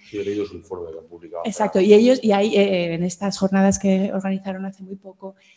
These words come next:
Speaker 2: precisamente han trabajado mucho con, con jóvenes, ¿no?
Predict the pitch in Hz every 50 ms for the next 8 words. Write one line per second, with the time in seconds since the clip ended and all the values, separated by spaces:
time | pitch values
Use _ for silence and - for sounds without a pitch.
0 | _ _ _ _ 180 - 196 196 196 190 190 196 196 208 196 190 196 185 175 -
1 | 185 180 175 175 180 185 - - 196 196 - 180 170 165 165 165 165 165 160 -
2 | _ - 190 175 - - 185 156 151 151 156 151 - - 190 196 262 349